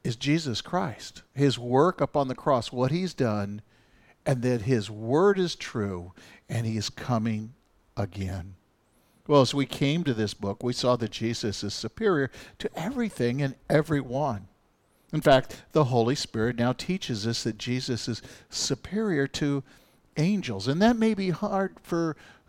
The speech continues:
some people to understand, but they worshiped angels. And we'll talk about that as we go through this book.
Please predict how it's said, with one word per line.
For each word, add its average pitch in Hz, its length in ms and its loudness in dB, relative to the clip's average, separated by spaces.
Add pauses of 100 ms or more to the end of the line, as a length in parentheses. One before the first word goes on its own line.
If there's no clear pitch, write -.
(140)
some 185 320 2
people 175 360 -2
to 165 40 4
understand, 156 520 0
but 160 180 -4
they 160 100 4
worshiped 143 880 0
angels. 156 420 -2
And 135 120 -2
we'll 190 100 0
talk 214 320 -2
about - 380 -2
that 113 160 0
as 110 160 -4
we 127 100 0
go 113 220 -4
through 120 240 -6
this 101 240 -8
book. - 440 -6